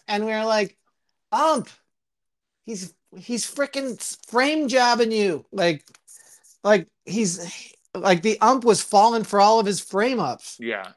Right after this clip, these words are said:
Speaker 2: And you
Speaker 1: was
Speaker 2: can
Speaker 1: sup-
Speaker 2: see that from your angle 'cause you can actually see his hand move and glove move.
Speaker 1: Well, yeah. It's like
Speaker 2: And
Speaker 1: you're at a Little League game, like,
Speaker 2: Yeah.
Speaker 1: you're so close, you know? And,
Speaker 2: Yeah,
Speaker 1: like,
Speaker 2: exactly.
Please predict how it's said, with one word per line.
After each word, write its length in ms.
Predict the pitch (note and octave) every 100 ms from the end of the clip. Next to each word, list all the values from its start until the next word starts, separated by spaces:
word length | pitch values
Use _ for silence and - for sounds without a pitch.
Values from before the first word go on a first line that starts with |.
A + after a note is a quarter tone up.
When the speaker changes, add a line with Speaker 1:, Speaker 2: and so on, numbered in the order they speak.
| -
Speaker 2:
And 100 | F3+
you 60 |
Speaker 1:
was 80 | G#3+
Speaker 2:
can 100 | B3
Speaker 1:
sup- 180 | A3 C4
Speaker 2:
see 80 | B3
that 240 | B3 F#3 -
from 140 | D#3
your 200 | D#3 C#3+
angle 360 | D#3+ A3 F#3+ B2+
'cause 180 | C3+ C#3+
you 80 | E3+
can 120 | F3
actually 260 | D3 - B2
see 200 | E3+ B2+
his 120 | -
hand 280 | E3 D#3 A2+
move 340 | C3+ E3+ G#2+ A2
and 160 | A2
glove 320 | A#2 D#3 C3+
move. 240 | A2 G2 F2 _
Speaker 1:
Well, 180 | G3 G3+
yeah. 460 | G3+ A#3+ C4+ G#2+ E2+ -
It's 200 | G3+ -
like 80 | C#4
Speaker 2:
And 100 | C4
Speaker 1:
you're 140 | C4
at 100 | C4
a 80 | B3+
Little 320 | A3 C4+ C#4+
League 260 | C4 A3+ E3
game, 380 | D#3 C#3+ C#3 - _
like, 200 | G#3+ F3
Speaker 2:
Yeah. 80 | G#2
Speaker 1:
you're 80 | D#3+
so 240 | - E3+
close, 560 | C3+ D#3+ D3 B2+ - -
you 100 | D#3+
know? 220 | D#3 F#3
And, 100 | F3+
Speaker 2:
Yeah, 60 | E3+
Speaker 1:
like, 120 | D#3 C3+
Speaker 2:
exactly. 880 | C3+ B2 B2 - - F#3 - F3